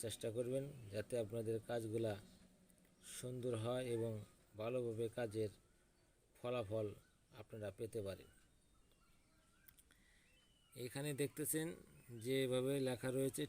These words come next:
ঠিক সেভাবে পড়ে, বুঝে, সুন্দর করে কাজ করবেন। আমি আবারও ভালো করে আপনাদেরকে দেখাচ্ছি।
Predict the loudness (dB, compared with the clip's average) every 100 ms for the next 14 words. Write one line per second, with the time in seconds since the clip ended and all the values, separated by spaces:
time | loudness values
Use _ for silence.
0 | -2 -4 0 0 2 2 0 0 -2 0
1 | 0 -2 0 -2 -2 0 2 4 2 2
2 | 0 -2 -4 -4 -6 -10 -20 _ _ _
3 | -20 _ -20 -20 _ _ _ -20 -16 -10
4 | -4 0 0 2 2 2 2 2 0 -4
5 | -4 -2 -2 -2 -2 -2 -2 -4